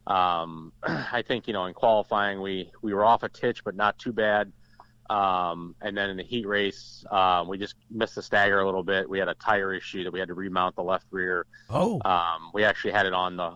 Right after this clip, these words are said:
Speaker 1: the, we had a new rim, and the rim was the wrong offset. We didn't catch it till after
Speaker 2: Oh,
Speaker 1: time
Speaker 2: boy.
Speaker 1: trials, and so we had to remount it on a different rim. And you never wanna mount, uh, unmount a hot tire, and, uh, we just missed the stagger a little bit for the heat race. But, uh, for the feature,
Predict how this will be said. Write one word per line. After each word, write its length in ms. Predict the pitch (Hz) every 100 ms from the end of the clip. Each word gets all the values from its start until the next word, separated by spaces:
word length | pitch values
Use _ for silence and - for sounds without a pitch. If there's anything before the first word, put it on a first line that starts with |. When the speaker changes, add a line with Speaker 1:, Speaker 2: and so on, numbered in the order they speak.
| -
Speaker 1:
the, 360 | 98 87 85 82 _ _ 107
we 80 |
had 100 | 123
a 40 | 110
new 140 | 120
rim, 440 | 95 101 92 87 82 - -
and 140 | 95
the 80 | 87
rim 240 | 101 98
was 120 | 90
the 80 | 87
wrong 180 | 90 92
offset. 500 | 90 87 - 87 78
We 120 | 92
didn't 160 | 92 87
catch 240 | - 95
it 80 | 92
till 160 | - 92
after 320 | 87 - 82 -
Speaker 2:
Oh, 80 | 139
Speaker 1:
time 160 | 95
Speaker 2:
boy. 80 | 143
Speaker 1:
trials, 380 | 87 82 82 82
and 120 | 82 _ _ - - _ _
so 100 | 156
we 80 | 139
had 120 | 135
to 60 | 123
remount 380 | 127 120 120
it 40 | 117
on 160 | 110
a 60 | 107
different 280 | 107 - 104
rim. 120 | 101
And 80 | 101
you 60 |
never 200 | 101 101
wanna 160 | 101 98
mount, 300 | 95 98 -
uh, 440 | 98 92 87 87 107
unmount 320 | 104 101 98
a 40 |
hot 260 | - 110 -
tire, 400 | 110 98 92 95
and, 200 | 90 85 -
uh, 260 | 98 92 90
we 80 | 90
just 160 | 95 -
missed 160 | 98
the 60 | -
stagger 280 | - 98 95
a 40 |
little 120 | 92
bit 140 | 90 -
for 100 | 95
the 60 |
heat 160 | 85 95
race. 320 | 90 90 - -
But, 180 | 92 - - - - - - -
uh, 320 | 95 92 90
for 180 | - 110
the 60 |
feature, 480 | - 135 - 135 117